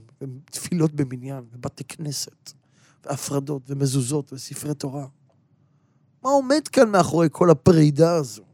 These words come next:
מאחורי כל הבדד הזה?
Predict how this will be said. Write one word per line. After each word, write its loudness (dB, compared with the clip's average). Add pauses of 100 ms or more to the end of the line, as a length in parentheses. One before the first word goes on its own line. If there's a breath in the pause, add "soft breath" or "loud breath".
(840 loud breath)
מאחורי 4
כל 8
הבדד 8
הזה? -4